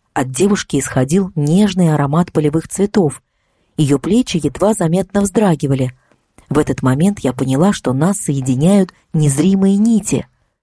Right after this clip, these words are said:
Как будто я знаю Кристину много лет. "Ты была в моих видениях", прошептала я. "Я знаю, что с тобой происходило, знаю, как тебе было тяжело,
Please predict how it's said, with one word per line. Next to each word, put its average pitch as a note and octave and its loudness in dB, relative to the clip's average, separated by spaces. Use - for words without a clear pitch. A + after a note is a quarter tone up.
Как B2+ -4
будто E3 0
я D3+ 2
знаю E3 2
Кристину F#3 0
много G3+ 2
лет. E3+ -4
"Ты D#3+ -4
была F3 0
в - -12
моих E3+ 0
видениях", F#3+ -2
прошептала C#3+ -2
я. D3+ 0
"Я C#3 -8
знаю, E3 0
что G#3 -2
с - -10
тобой F#3+ 0
происходило, F#3 -2
знаю, E3+ 0
как F3 -6
тебе E3 -2
было F#3 0
тяжело, G#3 0